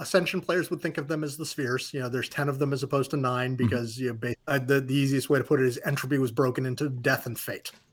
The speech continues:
Speaker 2: And, and also
Speaker 1: Which
Speaker 2: numerically, five is kind of the recurring number in, in Chronicles of Darkness. So, uh, ten, every group gets two that they're real good at and one that they're real bad at.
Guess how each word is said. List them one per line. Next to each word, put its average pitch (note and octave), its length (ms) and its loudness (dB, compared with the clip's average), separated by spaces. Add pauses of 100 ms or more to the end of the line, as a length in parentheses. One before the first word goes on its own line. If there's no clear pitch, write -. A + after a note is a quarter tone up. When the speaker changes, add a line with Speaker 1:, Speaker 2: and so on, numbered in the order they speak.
(220)
Speaker 2:
And, F#3+ 200 0
and D3 120 2
also C3+ 220 8
Speaker 1:
Which G#2+ 260 4
Speaker 2:
numerically, A2 540 2
five G2 400 4
is G2 140 -2
kind G#2 200 2
of F#2+ 120 -6
the G2+ 80 -2
recurring G2 440 0
number G2 320 2
in, F#2+ 320 0
in G2+ 160 -2
Chronicles F#2+ 480 -2
of F#2 140 -4
Darkness. F2+ 580 -2
So, F2+ 460 -2 (220)
uh, F2+ 180 -4 (140)
ten, G#2 580 0
every A2 200 -2
group G#2 260 -4
gets - 200 -2
two - 240 4
that G2+ 160 -2
they're G#2 120 2
real F#2+ 180 -2
good F#2+ 180 -2
at G2 160 -2
and G2 120 -4
one F#2+ 160 -2
that F2+ 80 -6
they're G2+ 100 -2
real F#2 180 -2
bad F2 240 -4
at. F2 260 -6